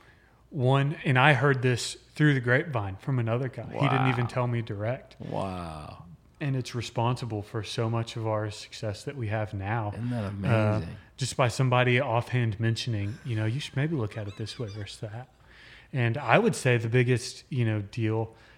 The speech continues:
Speaker 1: is just networking and being around
Speaker 2: Yeah.
Speaker 1: the right people.
Speaker 2: Yeah.
Speaker 1: You meet somebody that, uh,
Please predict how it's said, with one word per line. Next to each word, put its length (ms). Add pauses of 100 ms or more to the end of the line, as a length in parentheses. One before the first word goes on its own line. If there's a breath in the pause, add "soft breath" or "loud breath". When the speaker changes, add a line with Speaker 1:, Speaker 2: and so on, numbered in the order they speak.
(120)
Speaker 1:
is 160
just 340 (440)
networking 720
and 160
being 260
around 340
Speaker 2:
Yeah. 40
Speaker 1:
the 60
right 360
people. 480 (120)
Speaker 2:
Yeah. 280
Speaker 1:
You 80
meet 220
somebody 680
that, 500
uh, 340